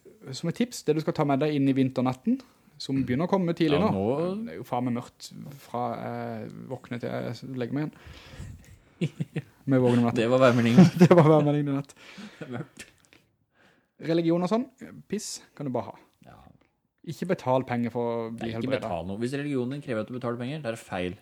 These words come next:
Speaker 2: religion.
Speaker 1: Det er det.
Speaker 2: Mm.
Speaker 1: Skal du betale noen, så betal en lege heller. Det
Speaker 2: Ja, helst det.
Speaker 1: Ja, det tenker jeg.
Speaker 2: Ja, egenandel, ikke mer.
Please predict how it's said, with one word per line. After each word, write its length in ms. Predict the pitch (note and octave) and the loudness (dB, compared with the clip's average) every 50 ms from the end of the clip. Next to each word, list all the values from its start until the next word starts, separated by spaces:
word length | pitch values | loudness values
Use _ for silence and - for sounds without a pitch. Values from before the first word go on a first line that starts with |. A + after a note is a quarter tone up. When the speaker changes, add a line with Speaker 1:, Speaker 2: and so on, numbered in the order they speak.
| _ F2+ | _ -10
Speaker 2:
religion. 320 | F#2+ E2+ D#2+ E2 F2 F2 - - _ _ _ _ _ _ _ - | -8 -8 -8 -8 -8 -10 -12 -16 _ _ _ _ _ _ _ -8
Speaker 1:
Det 80 | C3+ B2+ | -6 -6
er 60 | A#2+ F2 | -6 -8
det. 20 | G2+ - - _ _ _ - | -10 -12 -16 _ _ _ -18
Speaker 2:
Mm. 180 | - - - F2 - | -16 -14 -12 -12 -4
Speaker 1:
Skal 140 | - D3+ E3+ | -2 -2 0
du 40 | E3 | 2
betale 180 | - D3 C#3+ D#3 | 4 4 4 4
noen, 160 | F3+ G#3+ A3 - | 4 2 0 0
så 120 | - D3+ | -2 -4
betal 240 | C#3+ - C3 C#3 D3+ | -2 0 2 2 4
en 80 | C3 A#2 | 4 4
lege 240 | A#2+ A#2+ A#2+ A2 A2+ | 4 4 4 2 2
heller. 220 | C#3 G#3 G#3+ - - - | 0 0 0 -2 -4 -2
Det 140 | - D3 D3 A#2+ G#2 - - - - - - - - _ _ _ _ - | 2 4 4 4 4 0 -4 -12 -16 -18 -20 -20 -20 _ _ _ _ -8
Speaker 2:
Ja, 160 | A2+ F3+ C4 B3+ G#3 E3+ D#3+ F#3 F#3 D#3+ D#3+ | -6 -6 -6 -6 -8 -10 -10 -10 -8 -6 -6
helst 320 | F#3+ G#3+ - - - - | -6 -8 -10 -16 -16 -14
det. 140 | F3+ F#3+ A3 A3 _ _ _ _ _ _ _ _ _ _ _ _ _ _ - | -14 -14 -14 -16 _ _ _ _ _ _ _ _ _ _ _ _ _ _ -10
Speaker 1:
Ja, 80 | A#3+ - | -8 -8
det 100 | B2 B2+ C#3+ | -6 -4 -6
tenker 220 | F3 F#3 - - - | -6 -6 -6 -8 -10
jeg. 40 | - - G3 | -10 -12 -12
Speaker 2:
Ja, 80 | F#3+ G2 F2+ A#2 - _ - - | -12 -12 -14 -16 -20 _ -12 -8
egenandel, 400 | D#3 C3+ A#2+ A#2 A#2 C3 D3 C#3+ - _ - | -6 -4 -4 -2 -2 -4 -4 -6 -8 _ -12
ikke 180 | B2+ A#2+ D#3+ D3 | -10 -8 -6 -6
mer. 180 | B2 A2 A2 | -6 -6 -8